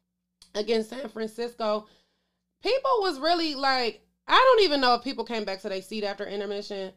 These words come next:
but I know, like, really knee deep in the third quarter, people was out, <laughs> like,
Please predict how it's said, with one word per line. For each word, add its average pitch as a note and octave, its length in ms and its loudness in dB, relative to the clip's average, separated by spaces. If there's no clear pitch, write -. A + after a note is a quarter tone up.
but A#3 140 -4
I D#4 140 4
know, C#4+ 280 4
like, G#3+ 280 0
really A#3 640 -4
knee G#3+ 360 -4
deep A#3+ 420 -6
in G#3 180 -2
the G3 80 -4
third A3+ 360 -4
quarter, A3+ 640 -2
people D4 400 -4
was A3 200 -2
out, G#3 380 4
<laughs> - 360 -12
like, G#3 440 -2